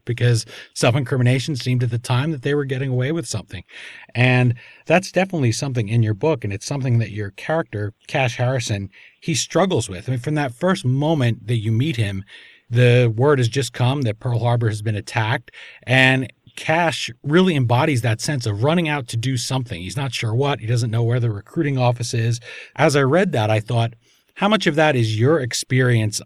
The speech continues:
on nine eleven, that feeling, and how much is your research into the Day of Infamy,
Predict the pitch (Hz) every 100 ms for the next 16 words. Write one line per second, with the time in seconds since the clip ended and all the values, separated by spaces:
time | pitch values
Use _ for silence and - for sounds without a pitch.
0 | - 123 127 123 123 - 127 120 113 135
1 | 131 107 110 110 - 120 120 117 104 -
2 | 160 - 120 104 107 117 139 - 107 107
3 | - 127 131 117 107 120 110 107 110 113
4 | 110 107